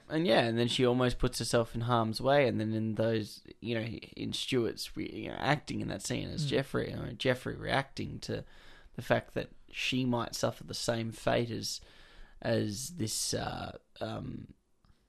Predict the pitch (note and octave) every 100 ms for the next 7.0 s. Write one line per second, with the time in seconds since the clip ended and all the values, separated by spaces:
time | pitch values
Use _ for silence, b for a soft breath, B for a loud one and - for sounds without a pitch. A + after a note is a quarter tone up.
0 | _ _ - A#2+ A#2 A#2+ B2 - A2+ G#2
1 | - - A2+ A2+ A#2 A2 A2+ A2 A2 A2+
2 | A2 C#3+ C#3 B2 G#2 G#2 A#2 G#2+ G2+ A2
3 | A2 A#2+ A2 D#3 D3 D3+ D3 C#3+ C#3 C#3+
4 | F3+ G#2 A#2+ - - - A2 A#2 A#2 D#3
5 | F3 A2 A2 A2+ A2+ G#2+ A2+ A2+ G#2+ B2
6 | A#2 B2 B2+ - A#2 A2+ A2+ G#2 -